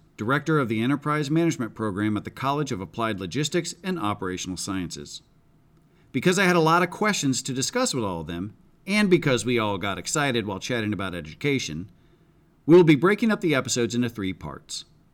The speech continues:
In this first part, we will discuss the challenges of going from resident to distance learning classes, the issues of possibly losing rapport with students, and how assessments changed. So that being said,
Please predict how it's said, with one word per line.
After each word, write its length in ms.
In 100
this 140
first 300
part, 260
we 120
will 80
discuss 360
the 120
challenges 500
of 140
going 240
from 240
resident 500
to 80
distance 420
learning 280
classes, 560
the 180
issues 400
of 120
possibly 400
losing 380
rapport 380
with 100
students, 480
and 120
how 160
assessments 580
changed. 500
So 180
that 240
being 220
said, 440